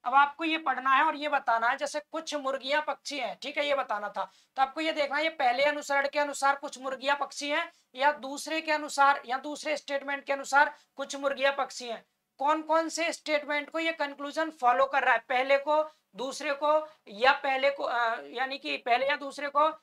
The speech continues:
या कोई से को नहीं कर रहा, किसको कर रहा है, इस तरह के क्वेश्चन आएंगे। मेरी बात समझ पा रहा है मैं क्या बोल रहा हूँ? मैं बोल ये रहा हूँ,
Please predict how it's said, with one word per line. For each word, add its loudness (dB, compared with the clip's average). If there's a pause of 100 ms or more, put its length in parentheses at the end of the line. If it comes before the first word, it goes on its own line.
(180)
या 2
कोई 2
से -6
को -4
नहीं -4
कर 0
रहा, 6
किसको -6
कर 2
रहा 6
है, 4
इस -8
तरह 2
के -2
क्वेश्चन -2
आएंगे। -2 (380)
मेरी 0
बात 6
समझ 0
पा 8
रहा 6
है 0
मैं -4
क्या 2
बोल 2
रहा 0
हूँ? -8 (140)
मैं -8
बोल 2
ये -2
रहा 2
हूँ, -4